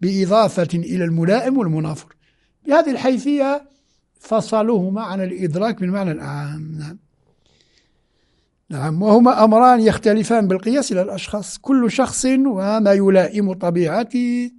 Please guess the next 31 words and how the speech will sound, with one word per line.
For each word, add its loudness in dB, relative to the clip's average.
طبيعته -2
وما 0
يخالف -2
طبيعته، -10
إذ 0
قد 0
يكون -2
الشيء -2
ملائما -2
لشخص -6
ومنافرا -4
للآخر. -6
إذن -2
هذا -2
لها -2
علاقة -6
بالطبيعة، -4
بهذا -2
المعنى -2
لا 0
يصدقان -4
على -8
الله -8
تعالى. -16
أما -4
مطلق -6
إدراك -2
الملائم، -6
في -4
واحد -2
يدرك -6